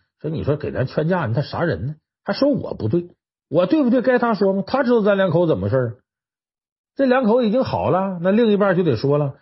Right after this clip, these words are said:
：“可不是咋的，他还说我不对呢，他自个儿都没过明白，上咱们家来装明白人了。你看，他俩都对了，你不对了。”所以这劝架的人就里外不是人。那么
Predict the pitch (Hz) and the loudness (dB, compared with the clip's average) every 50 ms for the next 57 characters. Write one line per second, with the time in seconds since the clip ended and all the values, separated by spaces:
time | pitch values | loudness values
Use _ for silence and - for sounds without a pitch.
0 | _ _ _ - 101 113 156 - - 311 240 - - 76 76 - - - - 226 | _ _ _ -6 -4 -4 -2 0 0 0 0 0 -4 -4 -6 -8 -6 -4 -2 -2
1 | 247 226 - 285 294 196 - - - - 120 139 190 196 - 90 - _ _ _ | -2 0 0 0 0 0 -2 -4 -2 -2 0 0 0 0 0 -2 -6 _ _ _
2 | _ - 214 - 320 294 185 117 117 143 214 240 233 175 233 226 175 117 90 98 | _ -8 -2 -2 0 0 2 0 2 2 2 0 0 2 2 2 2 0 -2 -2
3 | 135 147 147 - - - _ - - 262 220 147 117 165 220 240 285 240 180 135 | -2 -2 -2 -4 -6 -20 _ -4 -2 -2 0 0 0 -2 0 0 0 0 0 2
4 | - 156 135 123 104 87 90 98 90 71 64 62 65 76 _ _ _ _ _ _ | 2 0 0 0 0 0 -2 -2 -2 -4 -6 -8 -12 -14 _ _ _ _ _ _
5 | _ _ 113 123 139 214 - _ _ _ _ _ _ _ _ _ _ _ _ _ | _ _ -4 -2 -2 -4 -6 _ _ _ _ _ _ _ _ _ _ _ _ _
6 | _ _ _ _ _ _ _ _ _ _ - 240 262 220 170 139 185 202 185 233 | _ _ _ _ _ _ _ _ _ _ 0 0 2 2 2 2 0 0 2 0
7 | 220 185 151 - - 92 90 85 78 95 104 135 139 117 85 - _ _ _ _ | 0 0 -2 -6 -6 -6 -6 -4 -2 0 0 0 0 0 -4 -8 _ _ _ _
8 | _ _ _ _ _ _ _ _ _ _ _ _ - 196 202 170 185 185 - - | _ _ _ _ _ _ _ _ _ _ _ _ 0 2 2 2 2 -2 0 0
9 | 214 196 180 175 208 190 170 123 104 101 117 123 135 120 95 80 82 107 110 92 | 0 0 2 2 0 2 0 0 0 -2 -2 -2 -2 -2 -2 -2 0 0 -2 -2
10 | 90 87 - - 78 65 67 - _ _ _ _ _ _ _ _ _ - - - | -2 -8 -8 -8 -12 -12 -12 -16 _ _ _ _ _ _ _ _ _ -20 -20 -20
11 | - - - 277 294 262 175 - - | -16 -2 0 0 2 2 0 -4 -6